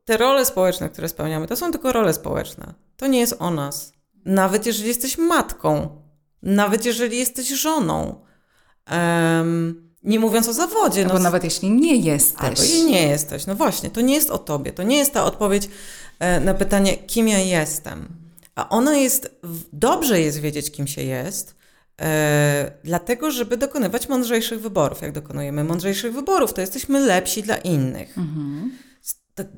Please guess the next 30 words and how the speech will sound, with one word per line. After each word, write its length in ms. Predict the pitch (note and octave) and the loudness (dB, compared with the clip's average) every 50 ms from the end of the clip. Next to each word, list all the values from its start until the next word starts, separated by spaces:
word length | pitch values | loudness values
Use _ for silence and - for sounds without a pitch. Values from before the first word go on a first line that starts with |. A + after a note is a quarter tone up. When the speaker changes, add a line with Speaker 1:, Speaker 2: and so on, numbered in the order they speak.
| - _ | -20 _
Speaker 1:
strasznie 400 | - - - - E3 F#3+ - A3 | -6 -4 -2 -2 0 0 0 0
się 120 | G3+ - F#3+ | -2 -2 -4
dużo 200 | F3 F#3+ F3+ F#3 | -6 -6 -4 -4
mówi 240 | E3+ F3 F3 F3+ F3 | -4 -4 -4 -6 -8
o 40 | |
tym, 120 | F3 F3+ E3+ | -8 -8 -10
że 80 | D#3+ | -10
teraz 280 | E3 - D#3+ D#3+ - - | -10 -12 -12 -12 -12 -12
ludzie 160 | F#3 F3+ F#3 | -8 -8 -6
chodzą, 300 | E3 F3+ F3 F3 E3+ E3 - | -6 -4 -4 -4 -4 -6 -6
jest 160 | - F#3 F3+ - | -6 -6 -6 -6
taka, 260 | - - - - - | -8 -8 -8 -8 -4
jest, 320 | - F#3 G#3 G3+ - - - | -2 -2 -2 -2 -2 -2 0
jest 180 | F#3+ A3 - | 0 0 0
taka 420 | - D#3+ - - D#3+ D#3 D#3 - - F2+ E2 - | -2 -6 -4 -2 -2 -2 -2 -2 -4 -6 -6 -6
część 240 | - F3 E3+ E3 - | -4 -4 -4 -4 -4
narracji, 420 | D#3 D3 D3 D#3 D#3+ D3+ - G3 | -6 -6 -4 -6 -6 -6 -8 -6
że 120 | F#3 G3 F#3+ - - - - - - _ _ - | -6 -8 -8 -10 -16 -20 -20 -20 -20 _ _ -6
ludzie 240 | E3+ G3+ G3+ G3+ | -4 -2 0 0
chodzą 180 | F#3 F#3 F3+ F#3 | 0 0 -2 -2
na 100 | F3 E3 | -4 -4
terapię 420 | E3 - D3+ D3 D#3+ - - - | -4 -6 -8 -6 -6 -6 -6 -6
i 100 | - - | -4 -2
interesują 600 | D#3+ D#3+ D3 D3 C3 C3+ C3 - - D3+ F#3 G#3 | -4 -4 -4 -6 -8 -6 -4 -6 -4 -4 -6 -6
się 140 | - - D3 | -6 -6 -10
tylko 280 | - C#3+ C#3 - - C#3+ | -10 -12 -12 -10 -6 -2
sami 380 | - - A#2+ A#2+ B2+ C#3 C#3+ | -2 -2 -2 -2 -2 -2 0
sobą. 540 | C3+ - - - B2+ C3 B2+ - B2 A2 G#2 | 2 2 0 0 0 -4 -6 -4 -6 -6 -4
<laughs> 60 | A2 A#2+ A#2+ - - - D3 - - - - - - - - - - G3 - | -4 -4 -2 -2 -4 -4 -6 -8 -8 -6 -6 -2 -2 -2 -2 -2 -4 -4 0
E, 580 | - D3+ D3+ D3 C#3+ C#3+ C#3+ C#3 C#3 C#3 C#3 | 2 4 4 4 4 4 2 2 2 2 0